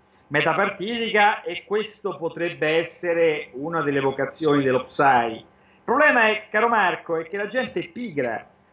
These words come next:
la gente è pigra e si, eh, per, perché questo accada tu dovresti avere, eh, parecchie persone che si mettono in gioco, che,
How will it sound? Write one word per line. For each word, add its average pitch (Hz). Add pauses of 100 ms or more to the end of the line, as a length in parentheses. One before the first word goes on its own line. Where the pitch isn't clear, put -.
(180)
la 185
gente 226
è 160
pigra 135
e 196 (180)
si, 226
eh, 165
per, 220
perché 277
questo 247
accada 147 (440)
tu 233
dovresti 220
avere, 165
eh, 143 (480)
parecchie 220
persone 277
che 233
si -
mettono 202
in 196
gioco, 143 (200)
che, 165